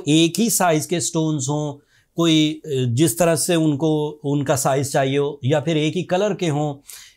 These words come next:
and फिर वो प्रीशियस भी हों, दिखने में बहुत खूबसूरत लगते हों, चमकदार हों, तो उसके लिए वो ग्लास फिनिश करते हैं, अल्ट्रा हीट ट्रीटमेंट देते हैं, कलर एनहांस करते हैं, वो ठीक कर रहे हैं क्योंकि उन्हें ज्वेलरी सेल करनी है, वो ट्रीटमेंट के लिए उनके स्टोन्स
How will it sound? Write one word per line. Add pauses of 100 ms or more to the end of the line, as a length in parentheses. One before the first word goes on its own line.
(160)
and
फिर
वो
प्रीशियस
भी
हों,
दिखने
में
बहुत
खूबसूरत
लगते
हों,
चमकदार
हों, (320)
तो
उसके
लिए
वो
ग्लास
फिनिश
करते
हैं,
अल्ट्रा
हीट
ट्रीटमेंट
देते
हैं, (220)
कलर
एनहांस
करते
हैं, (100)
वो
ठीक
कर
रहे
हैं
क्योंकि
उन्हें
ज्वेलरी
सेल
करनी
है,
वो
ट्रीटमेंट
के
लिए
उनके
स्टोन्स